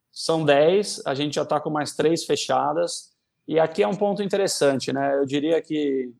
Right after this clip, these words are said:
nesses quase três meses da nossa jornada, talvez seja o único ponto de frustração, que é o fato que todo dia a gente recebe pedidos de novas entidades pedindo pra serem cadastradas. E projetos fantásticos, né? Então, a gente tem plena consciência que existem p-,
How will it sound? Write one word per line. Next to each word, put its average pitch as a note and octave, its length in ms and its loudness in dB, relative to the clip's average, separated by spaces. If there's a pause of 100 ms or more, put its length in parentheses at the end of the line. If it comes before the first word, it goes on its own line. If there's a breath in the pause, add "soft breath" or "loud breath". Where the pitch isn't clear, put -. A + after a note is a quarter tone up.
(300)
nesses C3+ 320 -2
quase D#3+ 340 4
três D3+ 380 4
meses C#3+ 340 4
da C#3+ 80 -4
nossa C#3+ 240 -4
jornada, C#3 460 -2
talvez D3 340 -2
seja C#3+ 180 -4
o D3 60 -4
único E3 260 -8
ponto D3+ 300 -2
de D3 80 -8
frustração, B2+ 840 2 (760)
que - 100 0
é D3+ 60 8
o D#3 80 6
fato D3+ 420 4
que E3 140 -4
todo F#3+ 480 2
dia E3+ 480 -2 (400)
a D3 100 -4
gente C#3+ 200 -6
recebe D3 420 0
pedidos D3 640 -2
de C#3 120 -4
novas C#3+ 300 2
entidades C#3 560 -2
pedindo C#3 300 -4
pra C#3+ 140 0
serem C#3+ 240 -4
cadastradas. B2 800 -2 (500)
E - 40 -8
projetos E3+ 420 4
fantásticos, E3 720 4
né? C#3 200 -8
Então, D3 200 -4
a D3 40 -4
gente D3+ 240 -10
tem E3 340 -2
plena F3 360 0
consciência D#3 720 -4
que - 100 -6
existem C#3 320 -4
p-, C3 220 -2